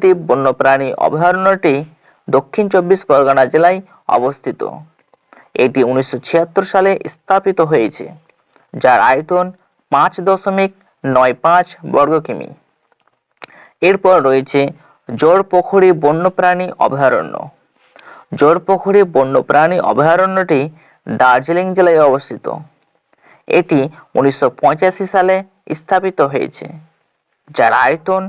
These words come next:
শূন্য দশমিক শূন্য চার বর্গ কিমি। এরপর রয়েছে লথিয়ান দ্বীপ বন্যপ্রাণী অভয়ারণ্য। এই লথিয়ান দ্বীপ বন্যপ্রাণী অভয়ারণ্যটি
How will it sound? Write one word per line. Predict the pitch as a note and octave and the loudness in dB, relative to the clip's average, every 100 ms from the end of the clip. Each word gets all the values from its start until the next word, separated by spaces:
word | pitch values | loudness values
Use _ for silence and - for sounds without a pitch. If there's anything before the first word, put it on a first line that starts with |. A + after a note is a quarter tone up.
| G3 _ _ | -14 _ _
শূন্য | - F#3+ G3 G#3 F#3+ | -4 -2 0 0 2
দশমিক | F3+ F3 F3 F3+ F3 - | 0 0 -2 -2 -4 -2
শূন্য | C3+ B2+ B2 - | 0 2 -2 0
চার | E3 F#3 F#3+ _ _ _ _ | 0 0 -2 _ _ _ _
বর্গ | E3 E3 E3 E3 | -2 0 2 0
কিমি। | C#3 G2+ D2+ C#3 _ - _ _ _ _ _ _ F#3+ | -4 -10 -16 -20 _ -20 _ _ _ _ _ _ 2
এরপর | G3 F#3+ C#3+ D3 | 2 2 2 4
রয়েছে | D#3+ D#3+ F#3+ F#3+ F#3+ - _ _ C3+ | 2 0 -4 -6 -8 -20 _ _ 2
লথিয়ান | D3 D#3 - G3+ G3 E3 | 4 0 -2 0 0 2
দ্বীপ | C#3+ C#3+ - _ _ | 2 2 -2 _ _
বন্যপ্রাণী | C#3 C3+ E3 F#3+ F#3 F3 F3+ F#3 F#3 - - | -2 0 0 -2 0 0 0 -2 -8 -4 -2
অভয়ারণ্য। | C#3+ C#3+ B2+ E2 D#2 - - _ _ _ _ _ _ _ _ | 0 0 0 -4 -12 -16 -18 _ _ _ _ _ _ _ _
এই | C3 C3 | -2 2
লথিয়ান | B2+ C3 - F#3+ F#3+ G3 | 2 0 -2 0 0 0
দ্বীপ | F#3 F#3 - - - | 0 0 -16 -18 -2
বন্যপ্রাণী | B2+ E3 F#3 F#3 F#3 F#3 - | 0 0 0 0 0 0 -2
অভয়ারণ্যটি | D3 F3 F#3 G3 F#3 E3 D3 | 0 2 0 -2 -4 -2 -2